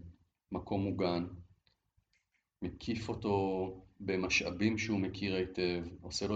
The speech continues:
את הצ'ונט, את הקפה, את התה, את הבגדים, את המקלחת, את השמיכה, את ה-,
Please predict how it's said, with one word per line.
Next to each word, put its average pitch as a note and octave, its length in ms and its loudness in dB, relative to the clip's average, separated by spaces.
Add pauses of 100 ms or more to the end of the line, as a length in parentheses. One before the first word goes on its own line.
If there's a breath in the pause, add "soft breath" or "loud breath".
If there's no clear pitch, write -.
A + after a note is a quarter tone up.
את G2+ 40 -2
הצ'ונט, G#2 440 0
את - 100 -4
הקפה, - 420 0
את - 140 -2
התה, G2 320 2
את F#2 120 -2
הבגדים, F#2 440 0
את G2 120 -2
המקלחת, G2 600 -2
את F2 100 -8
השמיכה, G2 760 -2
את E2+ 140 -10
ה-, E2+ 360 -2